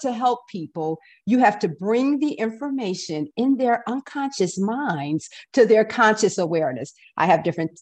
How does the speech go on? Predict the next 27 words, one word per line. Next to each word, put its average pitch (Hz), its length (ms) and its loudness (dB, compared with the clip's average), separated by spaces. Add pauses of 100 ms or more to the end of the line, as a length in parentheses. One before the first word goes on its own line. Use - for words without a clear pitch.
techniques 226 480 0
than 330 140 4
Freud, 302 440 4
but 247 100 2
I 233 100 4
believe 240 300 -2
in 220 120 0
his 202 300 -4
theory. 131 400 -4 (380)
So 440 200 0
let's 640 220 4
talk 320 260 0
about 214 300 4
the 202 80 2
dysfunctional 220 880 2
unconscious 208 760 -2
belief 185 520 -4 (320)
that 233 320 4
we're 294 160 -2
going 220 440 0 (100)
to 208 320 -4
discuss 214 800 -2
today, 151 760 0 (320)
a 196 100 -6
belief 220 560 -2
that 190 220 2
causes 208 880 2